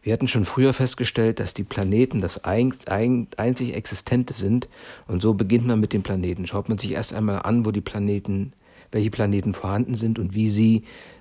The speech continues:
äh, verteilt sind im Horoskopraum. <clears throat> Dann schaut man sich an,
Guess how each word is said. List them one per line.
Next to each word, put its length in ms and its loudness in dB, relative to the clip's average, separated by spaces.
äh, 180 0
verteilt 540 0
sind 260 -2
im 180 -4
Horoskopraum. 920 -6
<clears throat> 680 6
Dann 160 0
schaut 260 2
man 120 4
sich 200 -6
an, 280 0